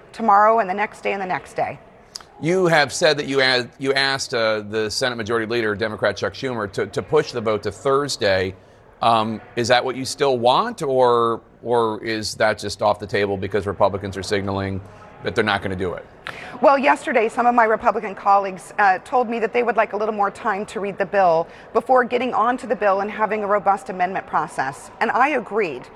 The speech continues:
Speaker 1: So I did ask Leader Schumer if he would consider pushing the vote a little bit later. He agreed.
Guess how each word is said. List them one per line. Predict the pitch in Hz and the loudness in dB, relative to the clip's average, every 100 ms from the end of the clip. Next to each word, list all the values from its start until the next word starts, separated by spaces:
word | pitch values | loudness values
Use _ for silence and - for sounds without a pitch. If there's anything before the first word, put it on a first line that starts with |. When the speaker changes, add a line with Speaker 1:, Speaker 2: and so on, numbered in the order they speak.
| - - - - | -20 -20 -20 -4
Speaker 1:
So | - | 2
I | 254 | 2
did | 226 294 | 4 4
ask | 269 220 - | 4 2 -4
Leader | 220 208 | -8 -8
Schumer | - 240 226 180 | -8 -6 -4 -4
if | 175 | -4
he | 233 | -6
would | 208 202 | -6 -6
consider | 226 214 226 202 | -8 -6 -4 -4
pushing | - 240 - 233 | -2 -2 -2 -4
the | 208 | 0
vote | 196 190 | 2 2
a | - | 0
little | 190 190 | -4 -4
bit | 185 202 | -2 -4
later. | 180 175 160 98 143 - - - | -2 -2 -2 -4 -6 -10 -20 -12
He | - 370 | 0 0
agreed. | 277 240 320 147 151 | 2 0 0 -4 -12